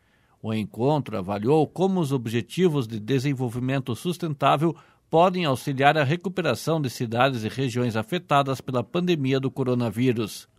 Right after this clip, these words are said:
Guto destacou sete ações estruturantes e estratégias de curto prazo para a recuperação, crescimento e desenvolvimento econômico que começaram a ser adotadas no estado este ano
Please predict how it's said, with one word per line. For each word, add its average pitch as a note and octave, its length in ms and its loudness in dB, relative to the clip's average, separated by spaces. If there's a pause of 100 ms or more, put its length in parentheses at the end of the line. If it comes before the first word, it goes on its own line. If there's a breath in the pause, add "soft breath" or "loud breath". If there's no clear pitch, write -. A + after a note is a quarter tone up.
Guto C#3 360 0
destacou B2 600 0
sete D3 380 -2
ações C3+ 400 0
estruturantes C#3 880 -2
e D3 60 0
estratégias D#3 800 0
de A2 100 -2
curto C3+ 380 -4
prazo C#3+ 420 4 (300 soft breath)
para C#3 160 2
a C#3+ 40 4
recuperação, E3 880 0
crescimento D3 760 -2
e D#3 80 0
desenvolvimento D3+ 960 0
econômico D3+ 640 2 (300 loud breath)
que D#3+ 100 -4
começaram E3 640 2
a A2+ 100 0
ser C3+ 200 -4
adotadas C#3+ 600 0
no F3 120 0
estado C#3+ 440 2
este D3+ 280 0
ano D3+ 300 0